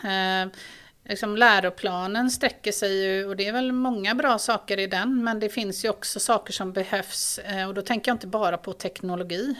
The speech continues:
eh, till exempel, utan jag tänker ju på det här med, eh, emotionella värden och hur man ska liksom agera som ledare. Eh, det är också någonting som behöver komma in i skolan mycket, mycket tidigare. Värderingar, hur man uppträder mot varandra, <laughs> liksom.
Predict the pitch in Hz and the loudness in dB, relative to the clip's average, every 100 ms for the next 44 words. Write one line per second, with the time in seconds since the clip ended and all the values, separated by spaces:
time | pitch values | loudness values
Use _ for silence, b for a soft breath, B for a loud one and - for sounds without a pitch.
0 | 175 - 190 185 - 196 - 175 - 180 | -8 -4 -2 -2 -2 -4 -2 -6 -8 -12
1 | 175 185 190 185 294 208 - 196 190 202 | -10 -6 -4 -2 -2 -2 -2 -4 -2 -2
2 | 190 180 170 175 175 - B B B B | 0 0 0 -2 -2 -4 B B B B
3 | B B B _ _ - 196 185 180 175 | B B B _ _ -6 -4 -2 -2 -2
4 | 175 208 202 202 - 214 180 180 185 214 | -4 -6 -4 -2 0 2 0 2 4 6
5 | 190 180 185 180 196 185 185 - 190 185 | 4 4 0 0 -2 -2 -4 -2 -2 -2
6 | - 185 185 190 180 175 185 190 208 185 | -2 -2 0 0 2 2 0 2 4 4
7 | 170 170 170 240 B B 214 196 190 190 | 4 0 0 -2 B B -6 -2 -2 2
8 | 208 233 - 247 254 233 208 196 185 185 | 0 0 -2 0 0 -2 -4 -2 -2 -2
9 | - 196 190 185 175 180 170 220 185 175 | -4 -4 -2 -2 -4 -6 -2 -2 0 -4
10 | 185 220 - 185 202 240 - 202 165 160 | -4 -6 -6 -8 -8 -6 -2 -2 -2 -8
11 | 160 208 247 B B B - 214 202 202 | -8 -4 -6 B B B 0 2 2 0
12 | 151 165 175 208 233 247 226 240 - - | -2 -4 -2 0 2 2 2 -2 -4 -2
13 | 180 180 190 196 - - - 214 202 185 | -2 -2 -4 -6 -14 -6 2 4 4 0
14 | 202 - 254 - - 220 - 190 | -2 0 0 0 -2 -2 0 -2